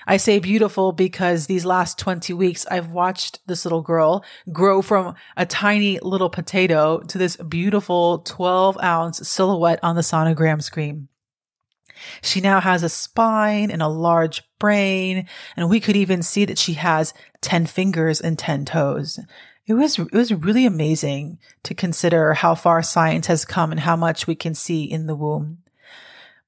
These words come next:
Jen is doing really well with the pregnancy. Apart from struggling to sleep comfortably, she's doing well.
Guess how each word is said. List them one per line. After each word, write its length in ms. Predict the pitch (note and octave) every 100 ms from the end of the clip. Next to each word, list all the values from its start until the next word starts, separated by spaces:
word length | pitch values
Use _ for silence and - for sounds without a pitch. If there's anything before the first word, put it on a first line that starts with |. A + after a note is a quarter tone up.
| _
Jen 320 | - G3+ G3
is 100 | F#3+
doing 300 | - G3 F#3
really 240 | F#3+ G3+ A#3
well 180 | A3+ G#3+
with 80 |
the 80 | G#3+
pregnancy. 640 | G3 F#3 F#3 F#3 E3 G3
Apart 320 | F3 - F3+ D#3+
from 240 | E3+ F#3 - -
struggling 480 | - G3+ F#3 G3 F3
to 100 | F3
sleep 440 | - - G#3+ G#3
comfortably, 680 | - F#3+ F#3 F3+ F3+ F3+ F3+
she's 300 | - E3+ -
doing 260 | E3 D#3+
well. 460 | D#3+ D3+ D3+ E3+